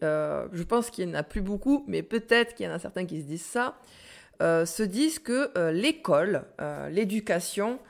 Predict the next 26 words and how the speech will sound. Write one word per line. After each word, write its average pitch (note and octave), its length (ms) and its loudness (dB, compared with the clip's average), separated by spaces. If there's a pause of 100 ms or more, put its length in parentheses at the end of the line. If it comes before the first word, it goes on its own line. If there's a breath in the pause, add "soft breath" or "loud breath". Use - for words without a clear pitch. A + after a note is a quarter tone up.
(320 soft breath)
euh, C#3 540 -4
l'éducation D#3+ 580 -4
dans E3+ 120 -4
le D3 80 -8
sens D#3+ 320 -8
de D3 40 -4
l'éducation C#3+ 680 -4
publique, F3 440 -6 (640 soft breath)
pas C4 140 10
privée, G#3 460 4
pas G3 160 4
familiale, F3+ 640 4 (180)
peut F4 320 6
peut-être A#3 540 6
combler, A3 760 2
euh, D#3 760 0
ce - 340 0
manque, F#3+ 480 2
euh, D3+ 540 2
ce - 160 -6
manque E3+ 260 0
de D#3+ 120 -2
sens D#3+ 280 -6
critique, G#3+ 500 -6
par D3+ 120 -8
exemple, G3 520 -2